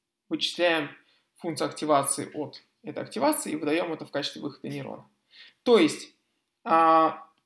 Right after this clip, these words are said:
batch norm у нас применяется между, то есть мы вычислили с вами активацию, после этого batch norm, и после этого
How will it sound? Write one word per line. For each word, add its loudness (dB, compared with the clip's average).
batch 0
norm -2
у -2
нас -2
применяется -2
между, 2
то -6
есть -4
мы 4
вычислили 0
с -10
вами 0
активацию, 0
после -4
этого -4
batch -4
norm, -2
и -20
после -6
этого -6